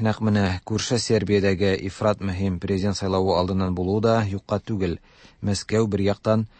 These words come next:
шул тавыш бирүгә хәленнән килгәнчә үз мәнфәгатендә йогынты ясый ала, ә икенче яктан вазгыятьтән файдаланып, икътисади максатларына ирешергә дә тырышып карыячак. Инде әйтелгәнчә, «Газпром»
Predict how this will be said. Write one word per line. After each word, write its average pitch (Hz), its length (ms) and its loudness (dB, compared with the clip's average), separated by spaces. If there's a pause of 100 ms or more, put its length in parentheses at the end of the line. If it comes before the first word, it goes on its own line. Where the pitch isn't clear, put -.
(160)
шул 110 240 -6
тавыш 104 320 0
бирүгә 95 480 0
хәленнән 101 400 0
килгәнчә 92 560 -2
үз 92 160 -2
мәнфәгатендә 95 720 0
йогынты 90 320 -2
ясый 101 320 2
ала, 110 240 4 (340)
ә 101 140 -2
икенче 98 300 -2
яктан 117 400 0 (340)
вазгыятьтән 120 560 0
файдаланып, 98 560 0 (320)
икътисади 113 480 -2
максатларына 92 640 -2
ирешергә 98 400 -2
дә 95 80 2
тырышып - 340 -6
карыячак. 92 540 -2 (760)
Инде 110 280 4
әйтелгәнчә, 113 760 2
«Газпром» 104 560 -2